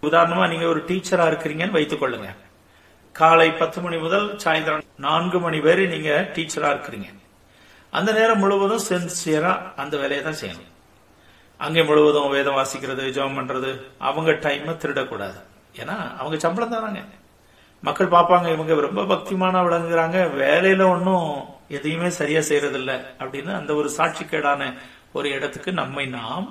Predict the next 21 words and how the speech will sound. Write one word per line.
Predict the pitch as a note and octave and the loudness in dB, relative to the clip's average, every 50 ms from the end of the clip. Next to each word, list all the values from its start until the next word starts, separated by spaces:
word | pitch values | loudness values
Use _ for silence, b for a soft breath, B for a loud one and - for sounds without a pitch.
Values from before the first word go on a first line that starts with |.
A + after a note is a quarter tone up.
| - G3 _ _ _ _ _ _ _ - | -12 -20 _ _ _ _ _ _ _ -4
வர | C3+ C3+ C#3+ D3 | -2 0 2 2
வைத்து | D3 C#3+ - - C#3 | 2 2 0 -2 -4
விடக்கூடாது. | C3+ C3 D3 C#3 - - F#2+ F2+ - - - - - _ _ _ _ _ _ _ _ _ _ _ _ _ _ _ _ - D3+ | -4 -4 -4 -4 -6 -6 -8 -8 -12 -14 -18 -20 -20 _ _ _ _ _ _ _ _ _ _ _ _ _ _ _ _ -6 -4
அப்ப | D3 D#3 | -4 -2
மணி | D3+ D3+ D#3+ E3+ | 0 0 2 2
நேரம் | E3 E3 E3 E3 E3 - | 4 4 6 6 6 6
அங்க | E3 D3 C#3+ C#3 C#3 C3+ C#3+ | 4 2 2 0 0 0 0
ஒர்க்க | D3+ D#3+ D#3 - - - E3 D#3+ E3+ F#3+ G#3+ G3 | 0 0 0 -4 -4 -2 0 0 0 0 -4 -4
சின்சியரா | - - D3+ C3+ - D#3 C#3+ C#3+ C#3+ | -6 -8 -6 -6 -2 0 0 0 0
பண்றீங்க. | - B2+ - - G2+ F2 E2+ F2 - - - _ b b b b b b b b - E3 | -2 -6 -8 -8 -12 -12 -12 -16 -18 -20 -20 _ b b b b b b b b -6 -4
இதுக்கப்புறம் | F#3+ A3 - - - - - - - G2 A2 E3 G#3 B3 - - - - _ b b b b b b b _ _ _ - - | -2 -2 0 4 4 4 4 2 -6 -6 -6 -8 -8 -10 -10 -16 -20 -20 _ b b b b b b b _ _ _ -2 2
நான்கு | D#3+ F3 F3+ F#3 F3 E3 | 4 4 4 4 2 0
மணிக்கு | E3 F3+ E3+ - F3 D3+ D3+ D3+ | 0 0 0 -2 -4 -4 -4 0
மேல | E3 F#3+ G#3+ G#3+ G3 F3 D#3 D3+ D#3 D#3+ D#3 - - - _ _ - | 4 6 6 6 8 6 6 4 4 0 -4 -8 -16 -20 _ _ -14
நீங்க | B2 B2+ C3 C3+ | -10 -8 -6 -4
என்ன | B2+ B2+ | -4 -4
பண்றீங்க, | B2 A#2+ A2 G#2 G2 G#2 G2 G2+ A2+ A2 F#2+ - - - _ _ _ _ _ _ _ _ - - | -6 -6 -8 -10 -10 -12 -10 -10 -10 -10 -12 -14 -18 -20 _ _ _ _ _ _ _ _ -10 -6
உங்க | D#3 D#3+ D#3 | -4 -2 0
நேரம் | D3+ D#3 D#3 D#3 D#3+ D#3 C#3+ | 2 4 4 4 4 2 0
எப்படி | - D3+ C#3 C3 | -2 -2 -6 -4
செலவழிக்கப்படுகிறது, | - C#3+ C#3 C3 C3 C3 B2+ B2+ B2 A#2 A2 G#2+ A2 G#2+ G#2+ A#2 C3 | -4 -6 -6 -6 -8 -8 -8 -10 -10 -10 -10 -10 -10 -10 -8 -8 -8